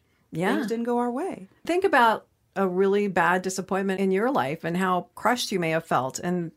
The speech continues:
Speaker 1: asking the audience to do the same. But then think of what may have come out of it. Or maybe somebody right now is actually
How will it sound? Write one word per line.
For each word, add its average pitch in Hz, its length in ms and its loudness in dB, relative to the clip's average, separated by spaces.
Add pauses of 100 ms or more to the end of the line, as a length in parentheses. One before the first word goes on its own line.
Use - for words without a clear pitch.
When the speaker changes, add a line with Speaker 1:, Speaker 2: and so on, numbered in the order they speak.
Speaker 1:
asking 185 400 2
the 151 120 0
audience 165 440 2
to - 80 -8
do 180 140 0
the 160 100 -4
same. 202 440 -2
But 185 160 -2
then 196 500 2 (400)
think 214 140 0
of 208 160 2
what 185 240 2 (260)
may 196 220 4
have 190 160 2
come 175 180 0
out 214 160 4
of 339 80 0
it. 220 60 2
Or 202 80 4
maybe 285 280 4
somebody 269 380 2
right 226 240 2
now 220 280 4
is 202 200 0
actually 196 840 0